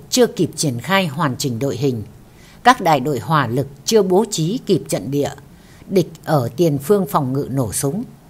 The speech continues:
Địch lợi dụng bờ đê, lộ đất và các gò cao,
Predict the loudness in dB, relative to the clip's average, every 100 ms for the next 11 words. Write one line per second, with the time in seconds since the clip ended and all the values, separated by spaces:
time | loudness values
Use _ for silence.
0 | -20 -20 -18 0 0 0 2 6 6 4
1 | 0 -2 0 2 4 6 6 4 -2 -6
2 | 0 2 2 2 2 0 -20 -20 -12 -2
3 | 0 0 2 2 4 2 4 4 4